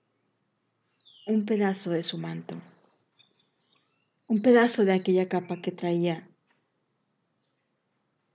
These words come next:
Saúl. David no quería agredirlo. David lo perdonó.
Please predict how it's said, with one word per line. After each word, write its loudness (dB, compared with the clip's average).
Saúl. -8
David 2
no 0
quería 2
agredirlo. -10
David 0
lo -4
perdonó. -10